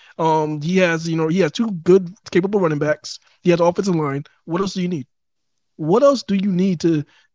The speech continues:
have success in the N F L? So it's really on Jared Goff's shoulders. I mean, Jared Goff,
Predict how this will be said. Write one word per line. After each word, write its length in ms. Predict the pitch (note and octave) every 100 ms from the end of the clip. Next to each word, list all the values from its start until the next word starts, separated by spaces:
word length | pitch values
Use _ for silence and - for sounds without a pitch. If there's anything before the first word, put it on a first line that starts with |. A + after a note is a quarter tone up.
| _ -
have 300 | A3 G3+ F3+
success 520 | - D3+ - E3+ D#3
in 60 |
the 60 | C#3+
N 100 | C#3+
F 140 | C#3
L? 200 | C#3 G#2 _ _ _ _ _ -
So 160 | F3+ E3
it's 180 | G#3
really 380 | F3+ F3+ A3+ G#3
on 300 | F3+ E3+ F3
Jared 220 | D3+ D#3+
Goff's 200 | D3+ D3+
shoulders. 400 | D3+ F#3+ C3+ - -
I 60 |
mean, 160 | E3+ D#3+
Jared 220 | F3 G3
Goff, 340 | F3 G3+ F#3